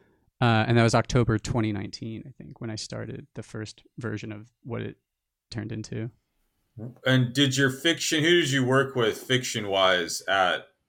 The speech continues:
Speaker 2: University of Pacific?
Speaker 1: Uh, so few, I actually, well, one person that you would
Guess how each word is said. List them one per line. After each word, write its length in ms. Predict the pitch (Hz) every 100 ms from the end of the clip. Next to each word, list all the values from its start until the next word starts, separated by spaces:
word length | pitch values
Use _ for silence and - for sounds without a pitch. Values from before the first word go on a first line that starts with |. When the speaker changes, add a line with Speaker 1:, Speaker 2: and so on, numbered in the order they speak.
| _
Speaker 2:
University 520 | 95 95 95 95 92
of 100 | 85
Pacific? 600 | 87 - 98 87 - - _ _ _ -
Speaker 1:
Uh, 640 | 131 127 127 123 123 123
so 240 | - -
few, 240 | 185 220 180 -
I 100 | 143
actually, 260 | 143 - 190
well, 160 | 175 127
one 140 | 165 220
person 320 | 175 - 139
that 160 | 131
you 120 | 151 127
would 180 | 120